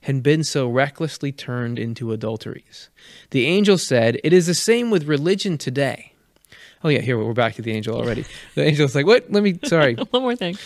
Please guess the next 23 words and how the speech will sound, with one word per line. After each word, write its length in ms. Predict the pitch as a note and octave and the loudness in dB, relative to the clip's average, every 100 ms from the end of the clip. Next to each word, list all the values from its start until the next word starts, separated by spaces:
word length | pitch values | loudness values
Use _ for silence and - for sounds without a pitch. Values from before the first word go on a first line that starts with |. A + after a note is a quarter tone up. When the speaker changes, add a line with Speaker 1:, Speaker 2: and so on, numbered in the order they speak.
| - - - | -14 -14 2
Speaker 1:
"For 140 | F3+ | 4
the 100 | F3+ | 6
Lord 380 | F3 G#3 B3+ G#3+ | 6 6 6 4
said 640 | - G3+ G3 E3 B2 A#2 | -2 2 4 4 2 -2
that 160 | C#3 C#3+ | 0 2
in 80 | E3 | 2
the 80 | D3 | 0
consummation 760 | - D#3+ F3 F#3 D#3+ E3 - | -2 -4 -2 -4 -2 -2 -2
of 120 | D#3+ | -2
the 120 | C#3 B2 | 0 0
age 360 | B2 B2 A#2+ | 2 0 -2
will 160 | A#2+ A#2 | -2 -2
be 140 | A#2+ | -2
the 120 | A#2 | 0
abomination 720 | A#2 G#2+ A#2 C3+ B2 B2+ B2+ | 0 0 -2 -2 -2 -4 -6
of 100 | A#2 | -4
desolation 680 | A2 A#2 - A#2+ A#2 - A#2 | -2 -2 -2 -2 -2 -4 -8
predicted 460 | C3 A#2+ A#2+ B2 A2+ | -4 -4 -4 -6 -2
by 160 | A2 | 0
Daniel." 540 | A2 A2 A2 G#2+ - - | 0 0 -2 -6 -12 -8
And, 240 | C#3+ C3 B2+ | -2 -2 0
and 100 | D3 | 0
it, 180 | D3+ | 0